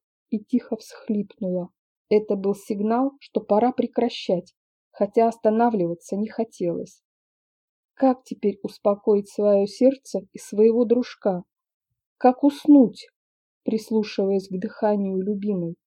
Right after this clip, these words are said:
У Мити не было ответов. Однако он попробовал расслабиться, откинувшись на спинку,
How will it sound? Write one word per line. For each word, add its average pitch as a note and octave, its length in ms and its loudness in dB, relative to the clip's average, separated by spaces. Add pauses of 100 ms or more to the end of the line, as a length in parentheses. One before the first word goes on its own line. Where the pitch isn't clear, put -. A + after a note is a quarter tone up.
(440)
У G#3 80 0
Мити A#3+ 340 4
не B3+ 220 6
было E3+ 280 0
ответов. F3 460 -4 (720)
Однако G#3+ 600 -2 (120)
он A3 200 -2
попробовал A3 640 0
расслабиться, F3+ 920 -6 (400)
откинувшись F#3+ 680 -6
на G3 140 -2
спинку, B3+ 580 0